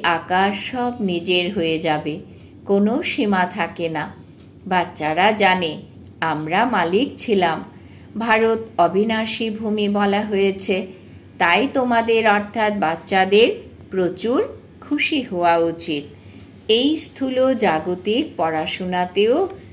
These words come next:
খুশি আছে যে না? এটা তো অসীম জগতের পড়াশোনা, অসীম জগতের বাবা পড়ান, এইরকম পিতাকে স্মরণ করা উচিত।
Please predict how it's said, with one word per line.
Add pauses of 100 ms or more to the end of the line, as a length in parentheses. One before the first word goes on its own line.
(140)
খুশি (100)
আছে
যে
না? (720)
এটা
তো
অসীম
জগতের
পড়াশোনা, (420)
অসীম
জগতের (260)
বাবা
পড়ান, (520)
এইরকম
পিতাকে
স্মরণ
করা
উচিত।